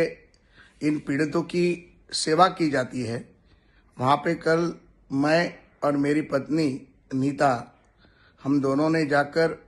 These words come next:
कैंसर पीड़ितों के साथ मेरा बर्थडे मनाया।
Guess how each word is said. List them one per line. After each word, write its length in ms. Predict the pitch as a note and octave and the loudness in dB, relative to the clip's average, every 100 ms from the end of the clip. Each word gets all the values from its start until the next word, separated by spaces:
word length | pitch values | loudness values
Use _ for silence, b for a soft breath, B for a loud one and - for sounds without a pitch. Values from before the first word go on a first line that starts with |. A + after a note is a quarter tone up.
| _ _ | _ _
कैंसर 380 | C3+ C3+ C#3 D#3 | -4 -2 0 -2
पीड़ितों 360 | D#3 C#3 C#3 D3 | -2 -4 -2 -2
के 160 | D3+ | -2
साथ 220 | C3 D3+ C#3 | -2 -2 0
मेरा 260 | C#3+ C#3 | 0 0
बर्थडे 480 | C3 C3 C3 C#3+ - - - C3 | 0 -2 0 -2 -4 -14 -10 -4
मनाया। 480 | B2+ C3+ C#3+ D3+ | 2 4 4 2